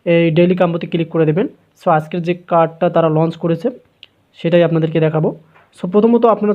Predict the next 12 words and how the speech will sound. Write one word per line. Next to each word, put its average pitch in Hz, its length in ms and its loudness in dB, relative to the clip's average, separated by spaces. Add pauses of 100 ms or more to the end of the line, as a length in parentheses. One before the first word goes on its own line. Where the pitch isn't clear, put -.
চলে 196 140 2
আসবেন 196 240 0
এই 156 60 -2
যে 151 120 2
এখানে, 139 200 -8 (240)
এখানে 180 240 0
আসার 185 200 2
পর 196 160 2
দেখতে 170 200 -4
পারবেন 170 300 2
এখানে 180 200 0 (640)
এই 165 80 4